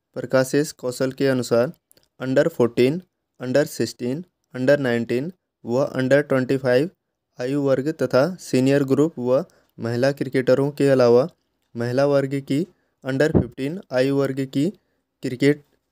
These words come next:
भी पंजीकरण फॉर्म ले सकती हैं। यह फॉर्म विवेक सेल्स, पुष्पांजलि टावर, एक्सटेंशन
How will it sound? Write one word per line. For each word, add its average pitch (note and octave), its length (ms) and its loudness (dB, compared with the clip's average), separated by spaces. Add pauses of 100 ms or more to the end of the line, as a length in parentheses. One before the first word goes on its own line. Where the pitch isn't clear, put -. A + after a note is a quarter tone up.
भी C#3 160 -6
पंजीकरण C3+ 540 -2
फॉर्म C#3 420 0 (420)
ले B2+ 180 -2
सकती C3 380 -6
हैं। A2+ 300 -4 (680)
यह A#2+ 340 -2 (340)
फॉर्म C3+ 320 0
विवेक C#3+ 500 0
सेल्स, C#3 500 0 (580)
पुष्पांजलि C#3 640 0
टावर, C3+ 420 4 (320)
एक्सटेंशन C#3 760 -2